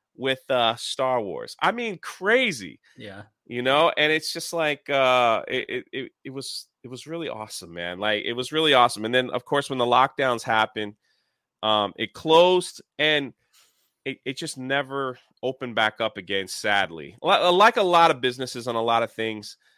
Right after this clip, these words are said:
Speaker 1: Um, but what, what was your role on the, on the Void? Like, what did you guys, what did you guys do?
Speaker 2: So I was on the, like, marketing side. So any of the creative stuff, that's, so, like, the trailers I worked on, the video that you watch before you go through.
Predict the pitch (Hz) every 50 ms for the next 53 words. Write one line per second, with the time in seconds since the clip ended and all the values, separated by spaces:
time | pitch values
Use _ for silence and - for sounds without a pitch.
0 | _ _ _ _ - - 110 107 104 98 95 90 110 135 143 156 185 208 - -
1 | - 147 156 185 214 226 254 233 214 208 202 185 170 175 170 175 170 165 160 156
2 | 151 143 131 123 117 - - - 131 135 139 127 110 110 123 147 196 214 165 95
3 | 92 95 95 95 - 120 135 151 - 170 170 175 170 160 151 139 - - - -
4 | 135 151 151 165 160 165 151 143 127 123 135 151 151 104 67 _ _ _ _ _
5 | _ _ _ - - _ _ - - 160 156 139 127 131 143 160 170 147 127 -
6 | - _ _ - - 123 127 127 117 113 107 104 104 98 - - _ _ _ -
7 | - 117 120 117 117 117 - 135 117 113 113 113 110 - - 123 110 110 110 107
8 | 104 107 - 113 107 110 110 107 95 95 - - - 113 113 107 107 104 107 104
9 | - - 120 104 101 - 110 98 - - - 120 104 104 98 - - - - -
10 | 139 139 147 147 147 143 139 139 135 143 135 131 131 127 123 - - 135 131 123
11 | 123 120 120 117 - - - - - _ _ _ - 127 120 110 107 107 104 92
12 | 104 123 135 151 170 170 147 139 127 127 120 120 123 - - 127 - - 127 120
13 | 110 104 107 107 101 98 - - 120 120 120 120 120 117 117 117 117 117 117